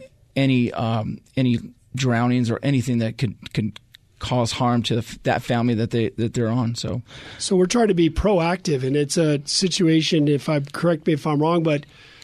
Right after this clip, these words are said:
Speaker 2: let's say a crew at Station twenty-five that's in Maryvale, and they go on a medical call for grandma, and they look out and they realize that there is a pool without a fence,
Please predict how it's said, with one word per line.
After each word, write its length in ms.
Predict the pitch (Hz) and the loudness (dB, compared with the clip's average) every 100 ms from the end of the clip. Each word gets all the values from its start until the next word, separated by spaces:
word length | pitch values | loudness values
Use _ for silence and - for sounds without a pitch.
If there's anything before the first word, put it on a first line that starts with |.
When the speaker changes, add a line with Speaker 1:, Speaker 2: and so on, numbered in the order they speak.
| - - | -20 -6
Speaker 2:
let's 160 | 170 - | -2 2
say 200 | 185 160 | 2 2
a 40 | |
crew 300 | - 180 165 | 2 2 4
at 100 | 156 | 2
Station 400 | - 165 147 151 | 2 2 2 -2
twenty-five 640 | - 165 151 - 147 127 | -2 0 0 0 -2 -2
that's 220 | 127 120 | -2 -2
in 120 | 147 131 | -2 -2
Maryvale, 600 | 135 135 127 123 113 - - - - - | 0 -2 -2 -4 -6 -10 -20 -20 -20 -6
and 140 | 143 135 | 0 2
they 100 | 135 | 2
go 220 | 147 147 | 2 4
on 140 | 147 | 4
a 40 | 143 | 2
medical 400 | 156 175 185 170 | 2 2 0 0
call 280 | 151 147 | 2 2
for 200 | 143 160 | 0 -2
grandma, 540 | 131 147 165 151 123 131 - _ - - - - - | 0 0 2 0 -2 -4 -8 _ -20 -20 -20 -20 -6
and 240 | 170 151 147 | 0 4 6
they 120 | 151 | 6
look 240 | 170 170 | 4 4
out 240 | 185 160 147 | 2 2 2
and 120 | 151 | 2
they 80 | 147 | 4
realize 480 | 156 185 170 156 147 | 4 4 4 4 2
that 140 | 147 | 2
there 180 | 147 139 | 2 2
is 160 | 135 | 2
a 60 | 131 | 0
pool 480 | 117 170 180 190 208 | 0 4 4 4 2
without 360 | 165 143 147 | 0 0 2
a 40 | 156 | 0
fence, 540 | - 135 123 - - | -2 -4 -4 -6 -10